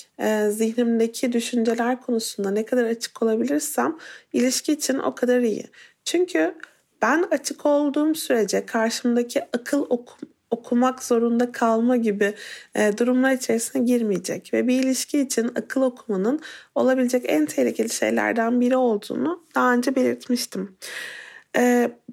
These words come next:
bu açıklık iletişimin, yani açık ve dürüst iletişimin en önemli adımlarından bir tanesi.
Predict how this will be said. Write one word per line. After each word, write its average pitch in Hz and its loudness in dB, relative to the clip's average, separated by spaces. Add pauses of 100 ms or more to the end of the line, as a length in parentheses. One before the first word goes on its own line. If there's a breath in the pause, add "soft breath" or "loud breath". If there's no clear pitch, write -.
(240)
bu 302 0
açıklık 285 -2 (120)
iletişimin, 233 0
yani 202 -2
açık 247 -4
ve 240 0
dürüst 247 0
iletişimin 226 0 (120)
en 262 2
önemli 247 2 (180)
adımlarından 233 0
bir 247 0
tanesi. - -6